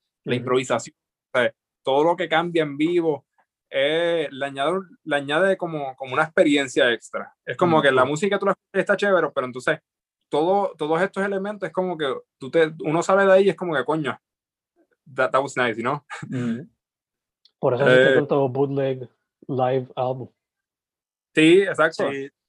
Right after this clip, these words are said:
Speaker 1: exacto.
Speaker 3: sí.
Speaker 1: Eh, por eso mismo, literalmente, no, no hay más nada. Es que, pues, es, es otra experiencia, es algo completamente diferente. Y, I mean, es que, no, no sé, pa' mí, de la, de mis experiencias más cooles escuchando música,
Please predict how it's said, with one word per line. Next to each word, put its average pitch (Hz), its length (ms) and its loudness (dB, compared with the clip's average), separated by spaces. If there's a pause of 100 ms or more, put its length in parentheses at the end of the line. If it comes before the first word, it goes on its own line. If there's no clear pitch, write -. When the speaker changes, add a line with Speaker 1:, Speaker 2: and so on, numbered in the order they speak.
Speaker 1:
exacto. 156 380 -6
Speaker 3:
sí. - 240 -12
Speaker 1:
Eh, 135 120 -6
por 127 140 -2
eso 147 120 -2
mismo, 185 240 -2
literalmente, 170 640 -2
no, 143 160 -2
no 139 120 -10
hay 147 80 -8
más 170 140 2
nada. 151 280 -2 (320)
Es 120 240 -4
que, 160 400 4 (320)
pues, 151 140 -2
es, 165 80 2 (100)
es 135 100 -2
otra 190 220 -2
experiencia, 156 640 -2
es 131 60 -2
algo 156 280 -4
completamente 160 600 -2
diferente. 143 640 -2 (480)
Y, 113 580 0
I - 1080 -12
mean, 107 240 -4
es 98 100 -2
que, 113 260 2 (100)
no, 117 280 -2
no 110 160 -10
sé, 107 220 2 (100)
pa' 101 140 4
mí, 113 120 0
de 139 140 4
la, 127 120 2
de 123 120 -2
mis 113 120 -4
experiencias 120 560 0 (260)
más 143 240 -4
cooles 147 220 -2
escuchando 139 400 -8
música, 143 420 -2